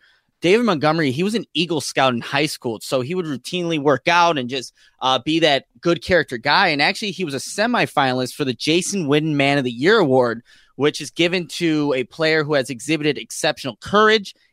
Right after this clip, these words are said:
integrity, and sportsmanship. And this is all coming from my former professor at the University of Iowa, Scott Dochterman, in his great article that he wrote on,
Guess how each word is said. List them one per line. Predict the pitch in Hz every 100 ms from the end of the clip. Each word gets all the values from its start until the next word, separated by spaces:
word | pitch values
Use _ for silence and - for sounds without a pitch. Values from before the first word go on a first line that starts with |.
| -
integrity, | 135 - 190 190 190 190 -
and | 156 190 -
sportsmanship. | - - 180 190 - 160 120 - 107 _ _ -
And | 151
this | 170
is | 170
all | 175
coming | 160 170 151
from | - 151 139 123 143
my | 143
former | - 160 135
professor | 131 190 - 147
at | 135
the |
University | 135 123 127 - 127
of |
Iowa, | 127 123 127
Scott | - 139 123
Dochterman, | 151 - 135 123 - _
in | 131
his | 127
great | 139 147 156
article | 135 139 131 139
that | 127
he | 123
wrote | 120 156 147
on, | 135 127